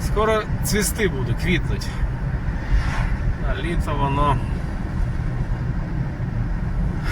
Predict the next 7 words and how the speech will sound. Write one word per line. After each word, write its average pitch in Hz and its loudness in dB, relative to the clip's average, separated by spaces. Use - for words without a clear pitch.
бистро 190 2
минає. 127 4
І - 0
бистро - -2
мине. 110 0
Війна 151 2
б... - -2